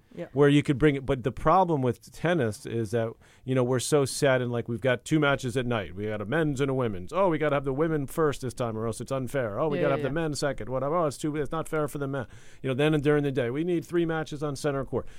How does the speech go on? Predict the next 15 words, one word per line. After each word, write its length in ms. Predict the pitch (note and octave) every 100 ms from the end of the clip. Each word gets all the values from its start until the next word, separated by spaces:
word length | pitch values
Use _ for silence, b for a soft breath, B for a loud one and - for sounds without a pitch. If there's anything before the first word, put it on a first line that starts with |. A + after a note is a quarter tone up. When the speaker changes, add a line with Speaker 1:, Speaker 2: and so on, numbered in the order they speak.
| b
Speaker 2:
So 160 | - D#3
I 60 | D3
think 240 | F#3 E3
you 60 | E3+
have 100 | -
to 100 | C#3+
look 320 | C#3 D#3 -
at, 100 | C3+
like, 220 | C3 A#2
the 120 | A#2
whole 340 | G2+ C#3 C#3 B2
way 320 | B2+ B2+ B2
the 240 | A#2 A2+ b b -
scheduling 760 | - - D#3 C#3+ B2 A#2+ A#2
is, 300 | A2 G#2+ -